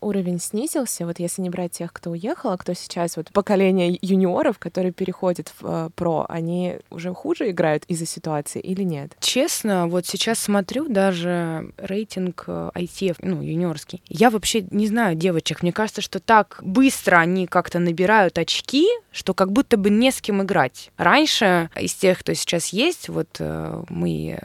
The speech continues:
Speaker 2: играли раньше там на одних турнирах и с Машей Тимофеевой, и с Полиной Кудерметовой, с разными девочками, ну, которые сейчас вот,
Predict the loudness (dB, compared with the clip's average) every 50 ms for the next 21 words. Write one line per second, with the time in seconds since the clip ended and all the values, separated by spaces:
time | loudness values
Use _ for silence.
0 | -14 -12 -12 -8 -4 -2 -2 0 0 -2 -2 -4 -4 -6 -6 -8 -10 -12 -12 -10
1 | -10 -8 -8 -8 -6 -6 -4 -4 -4 -6 -8 -12 -10 -8 -8 -8 -8 -12 -16 -10
2 | -6 -4 -4 -4 -4 -8 -12 -12 -10 -10 -8 -8 -8 -6 -6 -4 -4 -4 -6 -6
3 | -8 -10 -12 -10 -10 -8 -6 -6 -6 -6 -8 -8 -10 -14 -16 -18 -20 -20 -20 -20
4 | _ -8 -4 -2 0 0 -2 -4 -6 -8 -6 -4 -4 -4 -4 -4 -6 -6 -8 -8
5 | -8 -4 -4 -4 -4 -4 -6 -6 -6 -6 -8 -6 -4 -2 -2 0 0 0 0 0
6 | 0 0 -2 -4 -6 -6 -6 -8 -8